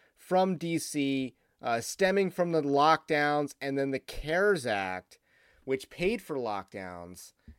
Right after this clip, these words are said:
and a lot of other nefarious things, and wrecked our economy, and we've been wrecked ever since. So it resonates with me for those reasons. Uh,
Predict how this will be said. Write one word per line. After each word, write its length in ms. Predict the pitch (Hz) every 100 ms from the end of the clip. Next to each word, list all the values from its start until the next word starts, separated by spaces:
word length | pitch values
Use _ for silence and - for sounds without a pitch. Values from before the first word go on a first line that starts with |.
| _
and 460 | 135 127 120 117 -
a 80 | -
lot 280 | 135 156 156
of 100 | 131
other 180 | 135 131
nefarious 680 | 120 - 139 127 120 104 -
things, 580 | 190 220 160 131 113 - _ _ -
and 240 | 180 170
wrecked 280 | 175 208 -
our 180 | 202 175
economy, 600 | 165 165 185 208 160 143
and 160 | 139 143
we've 160 | 202
been 300 | - 156 147
wrecked 360 | 139 147 147 - _
ever 320 | 160 151 127 107
since. 840 | - - 254 247 107 - - - _ _ _ _ _
So 540 | _ - 156 147 139 123 _ _ _ _ _ _ _ _ _
it 200 | 180 202
resonates 640 | 170 180 190 170 170 165 -
with 160 | 143
me 280 | 131 139 156
for 180 | - 120
those 420 | 101 143 165 156
reasons. 800 | 147 156 156 143 151 151 - - _ _ _ _ _ _
Uh, 320 | - 101 98